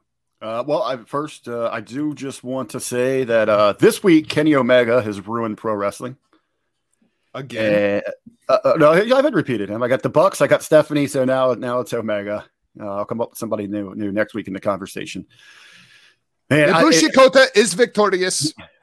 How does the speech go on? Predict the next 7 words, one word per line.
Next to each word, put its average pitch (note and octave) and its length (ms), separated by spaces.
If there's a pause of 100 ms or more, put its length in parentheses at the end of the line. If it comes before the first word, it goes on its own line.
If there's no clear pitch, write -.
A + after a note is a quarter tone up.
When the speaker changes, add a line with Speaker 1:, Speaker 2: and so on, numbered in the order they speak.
(240)
Speaker 1:
I, C#3 220
I C#3+ 140
really, D3 600
I C3 160
love, C#3 680 (280)
love E3+ 800 (720)
the, C3 600